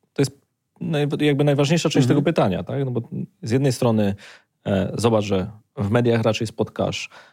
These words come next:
Speaker 1: e, „Oto jest dziesięć gadżetów, które możesz kupić dla swojego dziecka
Speaker 2: Mhm.
Speaker 1: albo dla kogokolwiek innego”, tak? No bo to mogą być dzieci, ale to może być partner, partnerka i tak dalej, i tak dalej. Am, natomiast zawsze jest pytanie, po co? Tak? Czy robisz to po to, żeby odfajkować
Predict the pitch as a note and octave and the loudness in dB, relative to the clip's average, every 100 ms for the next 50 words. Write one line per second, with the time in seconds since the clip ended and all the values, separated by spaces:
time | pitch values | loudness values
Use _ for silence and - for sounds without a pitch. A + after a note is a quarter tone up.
0 | _ - C3+ G#2+ - - - C#3 B2+ D3 | _ -12 -10 -10 -10 -6 0 0 0 0
1 | C#3+ C#3+ B2+ B2 B2 C3 B2 A2+ G#2 - | 0 2 0 0 -4 -4 -2 -2 -6 -8
2 | A2 G#2+ G#2 G2 - G2 F#2 E2 A#2+ F#3+ | -4 -2 0 -2 0 0 0 -2 -2 -2
3 | B2 D#3 G2+ G2 F#2+ G#2+ G#2 - C3+ A#2+ | -2 0 -2 0 0 0 0 0 0 0
4 | A2+ F2+ E2 F#2+ G2 F#2 F2 F#2 G2 G2+ | 0 -2 -4 -4 -4 -4 -4 -2 0 0
5 | G2 F2+ E2+ F2+ E2+ E2+ E2 F2 E2+ F#2 | 0 -2 -4 -4 -4 -6 -4 -4 -2 -4
6 | F2 E2 E2 - E2+ E2 E2 - - D#2+ | -4 -4 -6 -6 -6 -6 -6 -6 -6 -8
7 | - - - - - - _ - F2 F2+ | -8 -10 -14 -18 -20 -20 _ -4 0 0
8 | F2+ - _ _ _ - G2+ F#2+ E2 D#2+ | -2 -6 _ _ _ -2 -2 0 0 0
9 | D#3+ - - - - G2+ C#3 B2 C#3+ C#3+ | 0 -2 -14 -10 -6 -2 -2 -2 0 0
10 | C#3 A#2+ F#2+ - A2 _ _ _ _ _ | 0 -2 -2 -6 -18 _ _ _ _ _
11 | - B2 - - F2+ _ - C#3+ A2 F#2+ | -10 -10 -8 -8 -10 _ 0 0 -2 0
12 | A2+ G#2+ F#2+ F2+ F2 G#2+ F#2+ A#2+ F#2+ E2+ | 0 2 0 0 0 0 0 0 0 -2
13 | - | -4